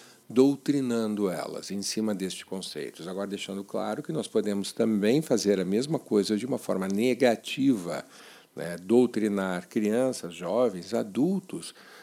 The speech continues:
né, a, a absorverem conceitos que são totalmente absurdos, né? E hoje nós vamos falar a respeito de um destes, né, que é a questão da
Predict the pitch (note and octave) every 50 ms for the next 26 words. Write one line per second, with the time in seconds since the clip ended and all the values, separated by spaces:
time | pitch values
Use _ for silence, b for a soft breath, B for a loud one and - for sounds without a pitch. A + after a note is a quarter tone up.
0 | B B _ - F2 E2 E2 G2+ B2 C#3+ C#3+ C3 - B2 G#2+ G2+ G#2 G#2 G#2 G2+
1 | G2 G2 F#2+ F#2+ F#2+ G2 G2 G2 G2 G2 - - - A2+ G#2 F#2+ F#2+ G2+ F#2+ F#2
2 | F#2+ G2+ - - C3+ C3 B2 - - - A#2 G#2 G#2+ A2 A2 - - C3+ - -
3 | - D3+ C3 - - - A2 G#2+ G2+ - _ _ _ G3 G3 G#3 G#3 - - C3+
4 | A2+ G#2 G2 G2 G2 G2+ G#2 G2+ - - - A2 G#2 B B B B B B B
5 | _ G#2 G#2+ G#2+ G#2+ G#2 A2 G2+ - - - - A#2+ A2+ A2 G#2+ F#2 E2+ D2+ D2+
6 | E2 E2 - - - D2+ C#2+ D2+ - F2 G#2+ D3 F3 F#3 F#3 F#3 B B B B
7 | B B _ - F#3+ G#3 G3+ F#3 E3 E3+ F#3 G3+ F#3+ E3 G3+ G3 F3+ D#3 D#3+ E3+
8 | D#3+ C#3 D#3+ D#3 D#3 D3 - - - D3+ D3 C#3 B2+ B2+ C3 B2+ B2 A#2 A#2+ A2+
9 | - - - B2 A2+ A2 A2 - A2+ G#2+ G#2 G#2+ A#2 A#2+ C3 C3+ B2+ A#2+ A#2+ A#2
10 | A2+ - - - - - - - - B B B B B B B _ _ - -
11 | E2 E2 G#2+ - - - C3+ C3 A#2+ A2+ G#2+ G#2+ G#2 G#2+ A#2+ C3+ C#3 B B B
12 | B B - F#2 F2+ - - G2 - - - - G#2+ G#2+ A2 G#2+ G#2 G#2 G#2 G2
13 | -